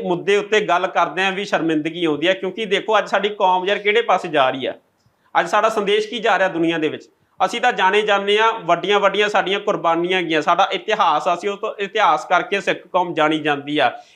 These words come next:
ਇਸ ਬਾਣੇ ਦੀ ਮਹੱਤਤਾ ਕਰਕੇ ਸਿੱਖ ਕੌਮ ਜਾਣੀ ਜਾਂਦੀ ਆ, ਸਿੱਖ ਜਾਣੇ ਜਾਂਦੇ ਆ। ਪਰ ਜਦੋਂ ਇਹੋ ਜਿਹੀਆਂ ਵੀਡੀਓਆਂ ਜਾਂਦੀਆਂ ਹੈਗੀਆਂ, ਇਹੋ ਜਿਹੀਆਂ ਵੀਡੀਓ ਸੋਸ਼ਲ ਮੀਡੀਆ ਤੇ ਆਉਂਦੀਆਂ,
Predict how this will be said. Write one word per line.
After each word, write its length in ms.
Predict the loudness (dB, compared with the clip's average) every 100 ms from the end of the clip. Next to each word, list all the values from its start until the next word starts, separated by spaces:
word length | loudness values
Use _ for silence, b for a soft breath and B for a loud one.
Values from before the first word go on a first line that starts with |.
| -4
ਇਸ 160 | -2
ਬਾਣੇ 300 | 2 2 2
ਦੀ 140 | 0 0
ਮਹੱਤਤਾ 400 | 0 -2 -2 0
ਕਰਕੇ 380 | 0 0 -2 -4
ਸਿੱਖ 180 | -4
ਕੌਮ 220 | -4 -4 0
ਜਾਣੀ 260 | 2 2
ਜਾਂਦੀ 280 | 0 -2 0
ਆ, 60 | -2
ਸਿੱਖ 260 | -2 -2
ਜਾਣੇ 240 | -2 -2 -2
ਜਾਂਦੇ 260 | -2 -2
ਆ। 60 | -4 B B 0
ਪਰ 120 | 2
ਜਦੋਂ 240 | 2 2
ਇਹੋ 300 | 2 2 0
ਜਿਹੀਆਂ 220 | 0 0
ਵੀਡੀਓਆਂ 360 | 0 0 0 2
ਜਾਂਦੀਆਂ 440 | 2 0 0 -4
ਹੈਗੀਆਂ, 360 | -4 -2 0 2
ਇਹੋ 160 | 0 0
ਜਿਹੀਆਂ 200 | -2 0
ਵੀਡੀਓ 140 | -2
ਸੋਸ਼ਲ 320 | -2 -4 -4
ਮੀਡੀਆ 240 | -2 0 0
ਤੇ 120 | 0
ਆਉਂਦੀਆਂ, 360 | -4 -2 -2